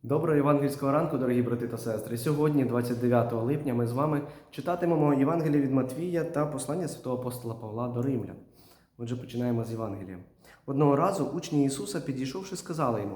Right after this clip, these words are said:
«Чому притчами говориш до народу?» Він же сказав їм у відповідь:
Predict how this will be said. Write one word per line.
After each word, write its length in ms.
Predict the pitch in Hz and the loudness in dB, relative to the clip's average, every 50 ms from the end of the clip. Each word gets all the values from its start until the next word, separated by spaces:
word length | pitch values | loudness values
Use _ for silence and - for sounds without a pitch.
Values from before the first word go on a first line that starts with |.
| 101 - - | -10 -12 -12
«Чому 300 | - 190 220 247 240 - | -8 -6 -4 -4 -4 -2
притчами 380 | - 170 - - 180 170 165 | -2 -4 -4 -2 -2 -2 -2
говориш 420 | 139 127 120 113 131 139 147 139 120 | -2 -2 -2 -2 0 0 0 -2 -2
до 120 | 123 131 | -2 -4
народу?» 400 | 127 127 120 113 104 92 - - - - - _ _ _ | -2 -2 -2 -2 -2 -4 -8 -10 -14 -18 -20 _ _ _
Він 140 | - 143 147 | -4 -2 -2
же 100 | 147 151 | -2 -2
сказав 340 | 151 147 - 135 143 151 156 | -4 -4 -6 -4 -4 -2 0
їм 200 | 147 147 147 143 147 | 2 2 2 0 0
у 60 | 147 | -2
відповідь: 580 | 139 165 165 - - - 110 95 95 92 - | -4 -4 -4 -6 -6 -8 -8 -8 -8 -10 -12